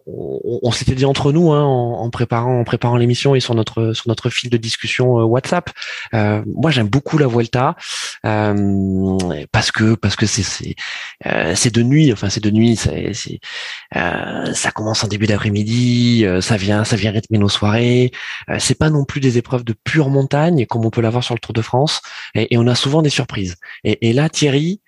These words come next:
euh, sur la Vuelta, bon, il n'y a pas eu trop de surprises. Par contre,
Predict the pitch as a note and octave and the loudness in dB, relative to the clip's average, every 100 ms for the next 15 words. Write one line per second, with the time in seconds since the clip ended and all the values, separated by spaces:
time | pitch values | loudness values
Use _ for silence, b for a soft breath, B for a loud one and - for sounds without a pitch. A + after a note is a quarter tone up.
0 | b b - - C3 B2+ B2 - D#3 F3 | b b -10 -2 -2 2 0 2 0 0
1 | B B B2 C3+ - G3+ - F#3 G3+ - | B B 0 0 2 2 2 0 0 -2
2 | D3+ - E3 F#3+ - C3 - F3+ G3+ | -2 0 2 0 0 -2 2 2 0